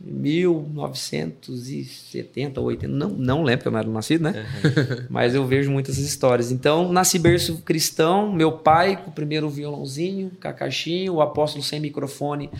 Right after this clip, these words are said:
Speaker 1: tirando os hinos na voz. Então, veio daí, né?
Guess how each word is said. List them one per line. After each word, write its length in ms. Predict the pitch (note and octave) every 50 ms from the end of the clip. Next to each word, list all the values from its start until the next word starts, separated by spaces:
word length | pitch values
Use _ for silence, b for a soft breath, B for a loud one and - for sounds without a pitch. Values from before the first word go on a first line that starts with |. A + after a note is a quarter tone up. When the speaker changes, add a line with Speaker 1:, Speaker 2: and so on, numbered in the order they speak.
| B B B B B B B B B - - -
Speaker 1:
tirando 420 | - - D3 C3+ C#3+ D3+ D#3+ D#3
os 180 | D3 C3+ A2+ A2+ B2+
hinos 260 | C#3+ D#3 D3+ D3 C#3
na 100 | C3+ C3
voz. 760 | B2 A#2+ B2+ C3+ D3 D#3+ F3+ F#3+ F3 - - - - - - b b b b b b b b b b _
Então, 320 | B2+ B2+ - D3+ D3 D#3+
veio 220 | D3+ D#3+ D#3 D#3+
daí, 320 | D#3 E3+ F3+ G3 F3 D3+ B2+
né? 300 | B2+ C3 D#3 D#3 -